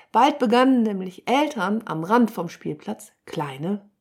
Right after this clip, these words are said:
Beete anzulegen. Und daraus entwickelten sich dann in den nächsten Jahren richtige kleine Gartenparzellen. Und diese Idee, die wurde dann in allen deutschen Industriestädten umgesetzt. In den folgenden Jahren, also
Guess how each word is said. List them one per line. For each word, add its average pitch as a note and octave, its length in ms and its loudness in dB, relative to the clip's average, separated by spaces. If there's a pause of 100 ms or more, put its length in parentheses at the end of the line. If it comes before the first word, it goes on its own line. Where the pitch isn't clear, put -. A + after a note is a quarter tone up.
(100)
Beete B3 380 2
anzulegen. E3 880 -6
Und G#3 180 2
daraus B3+ 280 4
entwickelten A#3+ 560 -2
sich G3+ 200 0
dann G3+ 160 -4
in G3+ 120 0
den G3 180 0
nächsten G3 460 2
Jahren G3 560 -4
richtige A#3+ 560 -4
kleine E3+ 560 -10
Gartenparzellen. F#3+ 1040 -4 (260)
Und A3+ 140 6
diese B3+ 220 8
Idee, A3+ 580 0
die G3 160 2
wurde G3+ 240 6
dann E3+ 180 -2
in - 220 -8
allen A3 320 2
deutschen F3+ 340 -4
Industriestädten D#3+ 1160 -8
umgesetzt. D3+ 760 -2 (340)
In A#3 140 6
den A3+ 140 6
folgenden G#3+ 500 0
Jahren, G#3+ 560 -4 (160)
also E3 460 -10